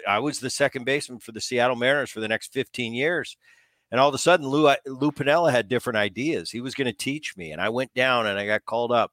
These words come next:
and, and I got sent down, and I got called up, and I got sent down, and I got mad. And, you know, I remember having talks with my,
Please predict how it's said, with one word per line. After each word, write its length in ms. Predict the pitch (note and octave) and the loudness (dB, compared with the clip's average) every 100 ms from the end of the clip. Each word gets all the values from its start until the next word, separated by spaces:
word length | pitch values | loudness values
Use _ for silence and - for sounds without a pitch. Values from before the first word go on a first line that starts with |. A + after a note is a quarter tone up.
| - | -6
and, 220 | F#2 E2 _ - - - | -18 -18 _ -20 -20 -14
and 100 | - | -2
I 60 | G#2 | 0
got 160 | A2 | 2
sent 240 | - C3 A#2+ | 2 0 2
down, 380 | C3+ B2 A2 F#2+ | 2 4 2 0
and 140 | F#2 | -2
I 80 | G2 | 0
got 180 | G#2 - | 0 0
called 220 | B2 A#2+ | 2 2
up, 100 | A2+ | 2
and 80 | A2 | 2
I 80 | |
got 140 | A2 G#2 | 0 0
sent 180 | B2+ B2+ | -2 2
down, 160 | C#3 | 2
and 80 | A#2 | 2
I 60 | G#2+ | 2
got 180 | G2+ | -2
mad. 500 | F#2+ A2+ B2+ A#2 G2 E2+ | 0 2 4 4 2 -2
And, 180 | E2 E2+ | -12 -12
you 240 | F#2 F2+ F#2+ | -14 -10 -8
know, 180 | F#2+ | -6
I 120 | G#2+ G#2 | -2 -2
remember 400 | G#2+ G#2+ A2+ A#2 | -2 -4 -2 0
having 220 | A2+ A2 | -2 -4
talks 360 | - A2+ - | -2 -2 -2
with 160 | A2+ - | -10 -10
my, 220 | G2+ F#2 | -8 -8